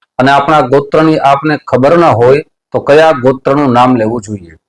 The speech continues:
વિસ્તારપૂર્વક દરેક વિશેષ ચર્ચા આપણે કરશું. સૌથી પહેલા મિત્રો, ગોત્ર એટલે શું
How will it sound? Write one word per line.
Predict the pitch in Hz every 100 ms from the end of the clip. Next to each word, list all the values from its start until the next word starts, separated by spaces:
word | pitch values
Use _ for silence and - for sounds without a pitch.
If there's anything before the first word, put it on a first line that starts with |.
| _ _ _ _ - _ 120
વિસ્તારપૂર્વક | 135 170 160 160 160 156 - 131
દરેક | 131 170 120
વિશેષ | 123 - 156 156 -
ચર્ચા | 127 135 123
આપણે | - 127 170 - _ _ -
કરશું. | 113 - 110 92 _ _ _ _ _ _ -
સૌથી | - 165 160 170
પહેલા | 170 175
મિત્રો, | 170 170 175 180 180 - 120 117
ગોત્ર | 156 165 - 190 190 185 -
એટલે | 156 165 156
શું | - 135